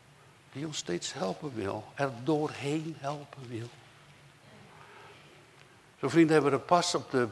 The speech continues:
Bijbelstudie met elkaar nagedacht. Ehm, en de vraag ook gesteld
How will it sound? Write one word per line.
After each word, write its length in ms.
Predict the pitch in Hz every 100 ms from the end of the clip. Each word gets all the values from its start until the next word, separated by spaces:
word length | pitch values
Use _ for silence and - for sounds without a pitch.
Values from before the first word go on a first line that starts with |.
| 95
Bijbelstudie 1000 | 156 190 175 - - 160 139 131 123 120
met 100 | 127
elkaar 260 | 107 120 110
nagedacht. 1080 | 110 139 160 147 143 139 - - - - - - - - - - - - - - -
Ehm, 480 | 127 120 117 113 107 104 - - - - - - - - - - - - -
en 120 | 101
de 60 |
vraag 360 | - 110 120 117
ook 140 | 107
gesteld 800 | - 104 - 143 170 190 - -